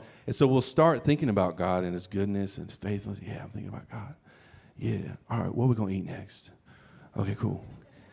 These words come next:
I gotta get my tire fixed, you know? Like, you start, you're going off on all the list of things to do or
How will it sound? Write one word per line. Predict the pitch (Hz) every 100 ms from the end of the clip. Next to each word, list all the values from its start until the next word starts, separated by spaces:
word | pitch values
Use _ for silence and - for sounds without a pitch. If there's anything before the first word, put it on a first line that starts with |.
| -
I | 135
gotta | 139 120
get | 113
my | 101
tire | - 117 98
fixed, | - 95 104 -
you |
know? | 104 107
Like, | 104 98
you |
start, | 107 143 113
you're | 123 131
going | 127 156 156
off | 143
on | - 135 135
all | 135
the | 143
list | 131 139 139
of | 135
things | 143 139 127
to | 123
do | 117 135 139 139
or | 127 101